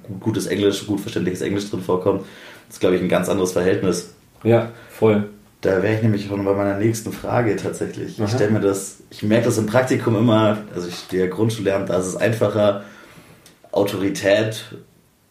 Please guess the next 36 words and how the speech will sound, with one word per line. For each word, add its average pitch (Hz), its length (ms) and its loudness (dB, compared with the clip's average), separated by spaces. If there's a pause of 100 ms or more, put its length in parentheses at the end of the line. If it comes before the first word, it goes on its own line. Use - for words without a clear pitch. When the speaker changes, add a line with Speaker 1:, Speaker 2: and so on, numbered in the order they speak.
(160)
Speaker 1:
und 101 300 -4
cooler 107 300 2
Lehrer 101 340 2
gleichzeitig 104 600 0
zu 101 120 -4
sein, 98 320 2
ist - 160 -6
manchmal 98 280 -2
schwierig. 120 500 0 (240)
In 95 80 -4
der 92 100 0
Grundschule 101 480 -2
geht 113 180 2
es 120 180 -2
irgendwie, 120 380 0 (380)
weil 92 160 -4
ich - 180 -8
doppelt 98 260 -2
so - 120 -8
groß - 240 -4
bin 113 160 -2
wie 113 100 0
die 107 100 2
anderen. 113 260 4
Speaker 2:
Mhm. 160 480 2 (280)
Speaker 1:
<laughs> - 280 -8
Aber 104 440 2
neunte 110 340 2
Klasse, 117 580 2
wie, 113 160 2
wie 120 100 0
kriegt - 260 -6
man 120 140 4
das - 540 0
so 98 260 2
hin? 110 400 0